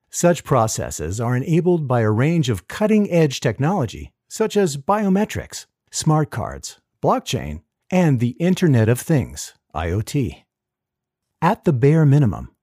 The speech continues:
this ecosystem requires someone who holds an identity, a party that creates or manages the identity, and a relying party, a player that relies on the identity, such as the police or a bank.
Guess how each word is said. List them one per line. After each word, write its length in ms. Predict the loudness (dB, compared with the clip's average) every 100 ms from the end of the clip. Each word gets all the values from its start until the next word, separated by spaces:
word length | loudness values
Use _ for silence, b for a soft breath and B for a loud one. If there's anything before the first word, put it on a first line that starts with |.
| _ _ _
this 240 | 0 2 2
ecosystem 800 | -2 -2 -6 -6 -10 -6 -2
requires 440 | -2 0 0 0 -2
someone 500 | -2 0 0 0 2
who 180 | 2 2
holds 320 | 2 2 2
an 100 | 2
identity, 680 | 2 0 -2 -4 -6 -10 -14 _ _ -10
a 120 | -10
party 400 | -4 0 2 0
that 180 | -2 -2
creates 500 | 2 4 4 0 -2
or 100 | 2
manages 600 | 4 4 4 0 -2 -6
the 120 | -6
identity, 680 | -6 -6 -8 -10 -8 -8 -8 _ _ _
and 260 | 2 4 4
a 60 | 4
relying 600 | 4 4 4 2 2 0
party, 500 | -2 -6 -6 -8 -10 _
a 80 | -10
player 340 | -6 -2 2 2
that 140 | 2
relies 420 | 2 4 4 2
on 160 | 0 -2
the 140 | -6
identity, 580 | -8 -10 -10 -10 -10 -10 _ _ b
such 260 | -8 -4 -2
as 120 | -2
the 100 | -2
police 460 | 0 2 2 2 0
or 100 | -2
a 60 |
bank. 420 | -2 -4 -4 -10